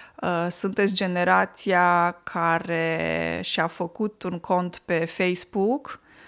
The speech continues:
în, uh, la început, a fost ceva senzațional. <clears throat> Ok?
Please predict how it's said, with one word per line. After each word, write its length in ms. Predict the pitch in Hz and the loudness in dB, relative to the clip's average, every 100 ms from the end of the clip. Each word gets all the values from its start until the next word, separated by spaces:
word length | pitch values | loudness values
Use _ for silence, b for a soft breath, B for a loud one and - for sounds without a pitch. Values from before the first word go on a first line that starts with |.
| B B B | B B B
în, 320 | - 185 175 175 | -6 -4 -2 -4
uh, 440 | 175 170 170 170 | -4 -4 -6 -2
la 120 | 185 | 0
început, 720 | 196 202 190 185 - 240 311 - | 2 2 0 0 0 0 0 -4
a 100 | 185 | -6
fost 280 | - 196 - | -2 -4 -2
ceva 280 | 190 185 | -2 0
senzațional. 1040 | 185 - 208 185 180 175 180 190 196 185 180 _ - | 0 2 2 2 0 -2 -2 2 2 0 -4 _ 0
<clears throat> 680 | 277 - 311 277 190 - _ _ _ _ _ _ _ - | 2 6 10 12 10 4 _ _ _ _ _ _ _ -16
Ok? 420 | - - 175 202 | -14 -6 -4 -4